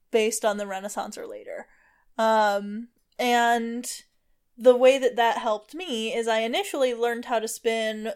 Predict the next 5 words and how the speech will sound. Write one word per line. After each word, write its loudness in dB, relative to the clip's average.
by 2
watching -4
YouTube -10
videos, -6
um, 2